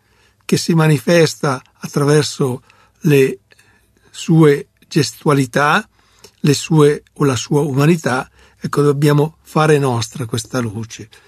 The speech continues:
Da ciò scaturisce un'ultima domanda che <laughs> ci facciamo e rivolgiamo a tutti voi e ci chiediamo:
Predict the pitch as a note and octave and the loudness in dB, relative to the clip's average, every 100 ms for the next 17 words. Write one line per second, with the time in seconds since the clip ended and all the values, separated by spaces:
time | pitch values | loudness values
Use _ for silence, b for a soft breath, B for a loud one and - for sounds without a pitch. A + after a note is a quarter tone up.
0 | b b - F#3 - A#3+ A3+ - D3 D3+ | b b -4 -2 0 0 0 -4 -6 -2
1 | D3+ C#3+ D#3+ C#3 C#3 C3 C3+ C3 C3 C3+ | 0 0 0 0 0 -2 -4 -2 0 0
2 | D3+ E3 C#3+ A#2+ A#2 C3+ A2 - - - | 0 0 -2 -4 -6 -4 -4 -4 -6 -8
3 | C3+ A#2 - C3+ D3 E3 D#3 b b b | -8 -6 0 2 2 2 -2 b b b
4 | D3 C3+ C3 C3 C#3 B2+ A#2 A#2+ A#2 B2+ | -2 0 0 0 0 -2 -4 -8 -6 -2
5 | B2+ A2+ G2+ - b b b b D3 D#3 | -2 -2 -4 -10 b b b b -8 -2
6 | D3 D3+ C#3+ C3+ A2+ G2+ | 0 2 2 0 -2 -6